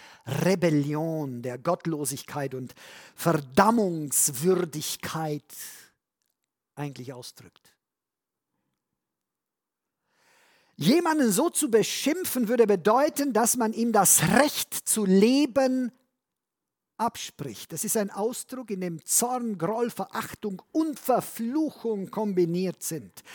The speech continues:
Verfluchter Idiot wäre vielleicht heute eine zeitgemäße Übersetzung. Und darauf steht laut Jesus die ewige Verdammnis.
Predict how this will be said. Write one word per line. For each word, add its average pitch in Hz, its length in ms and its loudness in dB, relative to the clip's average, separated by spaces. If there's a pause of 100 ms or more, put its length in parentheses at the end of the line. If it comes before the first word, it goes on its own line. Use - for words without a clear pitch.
(200)
Verfluchter 208 680 0
Idiot 175 480 -2
wäre 156 160 -2
vielleicht 151 520 -2
heute 151 340 -6 (320)
eine 147 220 -4
zeitgemäße 151 680 -2
Übersetzung. 127 800 -10 (760)
Und 139 160 -8
darauf 170 260 -2
steht - 420 -10 (220)
laut 147 240 -2
Jesus 139 640 -6 (1300)
die 156 120 -10
ewige 139 280 -8
Verdammnis. 170 680 -10